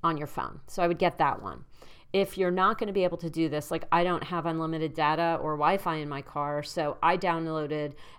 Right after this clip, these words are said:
a regular, um, just a voice recorder. I think it was two dollars and ninety-nine cents. Now, if you use the Otter A I app, you dictate directly into Otter A I. If you're using a different voice recording app, you dictate into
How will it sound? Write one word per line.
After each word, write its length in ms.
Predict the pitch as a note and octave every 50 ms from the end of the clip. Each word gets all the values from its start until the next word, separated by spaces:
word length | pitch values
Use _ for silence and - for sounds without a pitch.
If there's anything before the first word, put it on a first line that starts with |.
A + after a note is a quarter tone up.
| -
a 100 | - E3+
regular, 760 | D#3 E3 E3 D#3+ D#3+ E3+ D#3+ C3 D#3 D3+ D3 C#3+ C#3+ - - -
um, 500 | - D#3 D3+ C#3 B2 - C3+ D3 D#3 F3 - - -
just 220 | - F3+ F3 -
a 40 | E3+
voice 320 | - - D#3+ C#3+ C#3 - -
recorder. 520 | - - - B2+ B2 - G2 A2 C3 - -
I 60 | -
think 160 | C3+ - E3 E3
it 40 |
was 120 | - C3+ -
two 140 | - - E3+
dollars 340 | E3 D3+ D3 D3 D3 -
and 80 | D3 C#3+
ninety-nine 420 | C#3 C#3 C#3 B2 C#3+ D3+ C#3+ C#3
cents. 460 | C3+ - - - - - - - - - - - - - - - - - - - - - - - - - -
Now, 280 | - F3+ E3 D3+ D3 -
if 120 | E3+ -
you 80 | F3+ F3+
use 240 | F3+ G3 G3 F#3 F#3
the 160 | F#3 F3 -
Otter 360 | - E3 F3 E3 E3+ E3 - -
A 180 | D3+ D#3+ D3+ - -
I 220 | D3+ D3+ D#3 E3
app, 380 | F3+ G#3 A#3+ C#4 D#4+ D#4+ - - - - - -
you 120 | - F#3 F3+
dictate 560 | C#3+ - F3+ F3 - - - G3 F#3+ F#3+ -
directly 600 | - E3+ D3+ D3+ D#3+ D#3 D#3+ - F3+ F3+ F3 -
into 220 | - E3 D#3+ D#3 -
Otter 360 | - D3+ D3+ D3+ D3+ C#3+ - - -
A 140 | D#3+ D3+
I. 380 | - - D3 - - - D3+ - - - - - - - - - - - - -
If 220 | F#3 F#3 F#3 -
you're 140 | F3+ E3+ E3
using 460 | D#3+ E3 F3+ F3+ F3 F3 F3+ E3+ E3 -
a 80 | - D#3 C3+ - - -
different 680 | - F#3+ G#3+ G3+ - - B2+ - D#3+ D3+ D3 - - -
voice 280 | - D#3+ D3 D3+ -
recording 500 | - D3+ - - - D#3+ D3+ D3+ D3 -
app, 340 | - C#3 D3 C#3+ C3+ - - -
you 160 | - F#3 F3 D#3+
dictate 480 | - E3+ D#3+ - - F3 D#3 D3 -
into 320 | - E3 E3 D#3 - F3